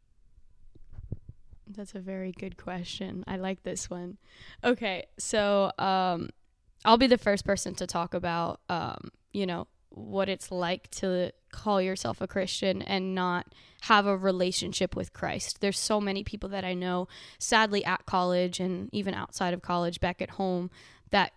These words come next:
call themselves Christians and, you know, that believe Jesus died for you, that believe Jesus died for them, but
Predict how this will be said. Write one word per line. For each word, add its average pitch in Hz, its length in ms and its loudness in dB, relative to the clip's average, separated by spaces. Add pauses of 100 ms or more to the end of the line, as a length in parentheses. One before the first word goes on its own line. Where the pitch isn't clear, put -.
(140)
call 214 220 8
themselves 190 480 2
Christians 196 800 0
and, 180 340 0
you 214 120 0
know, 190 140 2
that 190 140 2
believe 202 360 4
Jesus 190 340 -2
died 170 300 -4
for 190 100 -8
you, 190 320 -2 (240)
that 202 160 2
believe 208 240 4
Jesus 185 300 -2
died 180 200 0
for 185 120 -6
them, 180 240 2 (640)
but 190 320 6